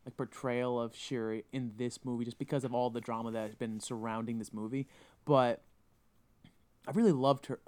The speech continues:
her performance, um, in this movie and her portrayal and, like, her kind of taking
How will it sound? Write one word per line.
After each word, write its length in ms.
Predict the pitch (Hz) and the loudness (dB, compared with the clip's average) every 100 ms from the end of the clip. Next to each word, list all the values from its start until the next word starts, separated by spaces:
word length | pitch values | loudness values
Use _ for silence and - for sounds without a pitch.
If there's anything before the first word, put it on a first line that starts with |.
| - | -4
her 140 | 131 | -4
performance, 640 | - - 120 104 104 - - _ - _ _ _ | -4 -6 -6 -4 -6 -10 -16 _ -20 _ _ _
um, 520 | 117 113 104 98 98 101 | -4 -2 -4 -6 -10 -10
in 120 | 123 | -8
this 160 | 113 - | -8 -8
movie 260 | 113 104 107 | -8 -8 -8
and 60 | |
her 60 | 104 | -8
portrayal 420 | 113 - 120 110 | -10 -6 -4 -2
and, 240 | 120 120 113 | -2 -4 -4
like, 200 | 120 - | -8 -4
her 180 | 170 160 | 0 0
kind 220 | - 170 | 0 -2
of 100 | 127 - - | -2 -6 -20
taking 520 | - 156 156 170 156 | -10 -8 -4 -4 -4